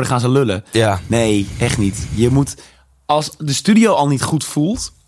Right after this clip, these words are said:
Speaker 1: dan maak je niet het programma wat je zou kunnen maken.
Speaker 2: Ja, oké.
Speaker 1: Dus alles moet goed voelen. Dus ja, ik maak die beslissing puur op gevoel. En dus
Speaker 2: Ja.
Speaker 1: ook het
Speaker 2: Ja.
Speaker 1: gevoel dat het tijd was om na, wat was het, twaalf jaar weg te gaan bij drie F M.
Speaker 2: Ja.
Speaker 1: Dat was een gevoel. En, en zonder dat gevoel had ik het ook nooit kunnen doen. Als ik had gedacht: "Mijn,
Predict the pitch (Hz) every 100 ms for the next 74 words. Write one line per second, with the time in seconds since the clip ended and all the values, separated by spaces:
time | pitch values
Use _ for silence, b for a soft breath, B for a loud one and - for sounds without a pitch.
0 | _ _ - 143 160 160 147 170 185 -
1 | 151 165 165 156 151 139 127 151 - 135
2 | 127 - 175 127 117 110 - 98 98 -
3 | - 67 _ 123 127 - 175 175 147 -
4 | 139 - 117 101 131 123 117 135 131 120
5 | 107 131 131 120 110 143 127 - - 147
6 | 120 120 135 123 139 151 - 131 107 -
7 | 139 127 120 113 - b b b b -
8 | 139 120 117 107 120 117 110 110 107 -
9 | - 113 127 143 131 _ - 131 139 135
10 | 127 120 123 - 117 110 107 110 104 151
11 | 113 - 107 - - _ _ 131 139 147
12 | 127 113 165 135 127 120 127 147 135 127
13 | 113 147 143 120 127 131 123 127 123 160
14 | 123 117 127 - 139 143 135 123 117